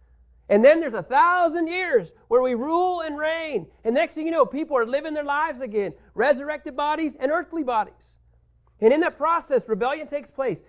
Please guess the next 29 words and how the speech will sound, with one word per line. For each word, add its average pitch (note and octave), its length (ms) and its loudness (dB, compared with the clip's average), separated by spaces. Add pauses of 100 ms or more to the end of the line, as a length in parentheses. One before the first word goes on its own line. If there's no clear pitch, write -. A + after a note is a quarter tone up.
(140)
And G#3+ 140 0
Satan E4 420 -4
is B3 140 -8
released. C#4 380 -8
Right D4 200 2
here G#3+ 180 -8
it A3+ 100 -4
says, A3 220 -6 (160)
"For C4+ 180 0
a A3+ 80 4
period E4 380 -6
of C4+ 120 -8
time, C#4 320 -2
so A#3+ 120 -2
he C#4 120 -2
can C#4 120 -8
go B3+ 160 2
deceive B3+ 360 -6
all C#4 220 6
of F4 100 -6
the F4+ 80 -6
nations E4+ 440 -6 (140)
that C#4+ 140 2
refuse D4 600 0
to D#4+ 100 -8
come D4+ 180 0
back D4+ 240 -6
to B3 60 -10
Jerusalem." C4+ 500 -10